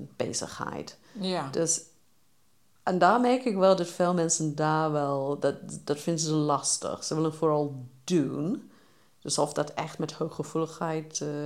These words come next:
Speaker 1: samengaat, dat weet ik niet. Ik denk dat dat een andere stuk van <laughs> <laughs> Bij mij is een soort analytisch en systeemdenkend, eh,
Speaker 2: Ja, precies.
Speaker 1: stuk. Ja, die een
Speaker 2: Ja.
Speaker 1: ontwerp-, een, een ontwerper creëert. Ja.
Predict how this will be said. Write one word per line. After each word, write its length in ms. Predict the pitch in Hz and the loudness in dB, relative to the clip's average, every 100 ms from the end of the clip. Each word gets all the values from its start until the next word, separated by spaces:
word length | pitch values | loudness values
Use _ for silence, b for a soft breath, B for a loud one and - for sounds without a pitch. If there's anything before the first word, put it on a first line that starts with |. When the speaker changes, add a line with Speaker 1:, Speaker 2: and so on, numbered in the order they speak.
| 147 147 - | -6 -8 -4
Speaker 1:
samengaat, 720 | - 165 175 196 202 202 202 | -2 -2 -2 -6 -4 -6 -4
dat 140 | 180 | -6
weet 240 | 180 160 156 | -2 -2 -2
ik 80 | 139 | -4
niet. 80 | |
Ik 100 | 156 | -2
denk 160 | 180 190 | -2 0
dat 100 | 190 | 0
dat 200 | 190 185 | 0 0
een 100 | 160 | -4
andere 320 | 143 160 139 | -2 -2 0
stuk 280 | - - 156 | -2 -2 -4
van 360 | - 180 185 165 | 0 2 2 4
<laughs> 420 | 370 - - - - | 2 2 -4 -6 -8
<laughs> 300 | - 508 - | -6 -4 4
Bij 80 | 233 | 6
mij 260 | 185 156 | 8 8
is 80 | 175 | 6
een 100 | 190 | 4
soort 160 | 180 - | 2 4
analytisch 680 | - 175 180 190 190 185 165 | 6 6 4 2 0 0 0
en 80 | |
systeemdenkend, 1200 | 151 165 - 151 160 160 143 127 - 143 - - - | 0 0 0 0 0 0 -2 -4 -4 -8 -4 -6 -4
eh, 260 | 143 135 190 | -2 0 2
Speaker 2:
Ja, 200 | 175 170 | 0 -2
precies. 540 | 175 - 175 147 - - | -6 -4 -4 -4 -10 -4
Speaker 1:
stuk. 520 | - 151 - - - - | -2 0 -4 -12 -18 -4
Ja, 280 | 147 127 127 - | -2 -2 -6 -2
die 120 | 147 | 2
een 60 | |
Speaker 2:
Ja. 140 | 143 175 | 4 2
Speaker 1:
ontwerp-, 460 | 143 156 143 135 | 2 2 2 2
een, 480 | 139 139 135 156 147 151 | 0 0 -2 -2 -2 0
een 60 | |
ontwerper 600 | 143 143 127 135 135 113 | -2 -2 -2 -2 -4 -8
creëert. 720 | - 139 135 131 113 120 - - | -6 -6 -4 -4 -4 -6 -8 -6
Ja. 340 | 143 131 127 | -4 -4 -8